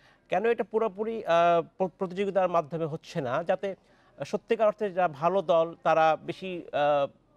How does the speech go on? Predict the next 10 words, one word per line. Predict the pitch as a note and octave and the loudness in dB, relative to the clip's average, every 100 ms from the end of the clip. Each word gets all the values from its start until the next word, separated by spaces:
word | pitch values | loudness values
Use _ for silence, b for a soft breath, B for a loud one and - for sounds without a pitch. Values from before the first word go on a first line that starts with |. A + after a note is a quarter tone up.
| C3+ | -20
ভালো | - D3+ E3 | -4 0 0
player | D3+ D#3+ | 2 0
নিয়ে | D3+ D#3 | 0 -4
করতে | D#3 - | -8 -6
চাইবে? | D#3 C3 B2 b - | -4 -4 -6 b -12
অর্থাৎ | G#3 | -2
আমি | G#3 G#3+ | -2 0
বলছি | A3 | -4
দলগুলোর | G3+ F#3+ G3 A#3+ | 0 0 2 0
মধ্যে | B3 G#3+ A3+ | 0 -2 -4